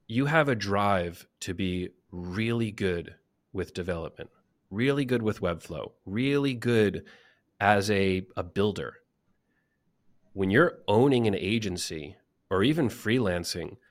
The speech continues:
you don't have as much time to grow your skill because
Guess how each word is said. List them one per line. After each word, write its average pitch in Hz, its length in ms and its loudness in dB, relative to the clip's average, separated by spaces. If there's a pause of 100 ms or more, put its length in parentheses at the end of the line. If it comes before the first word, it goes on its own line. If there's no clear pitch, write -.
(720)
you 107 160 0
don't 170 160 2
have 156 240 0
as 131 140 0
much 123 240 0
time 101 600 0
to 113 100 -6
grow 104 280 2
your 110 180 0
skill - 560 -2 (1000)
because 127 420 2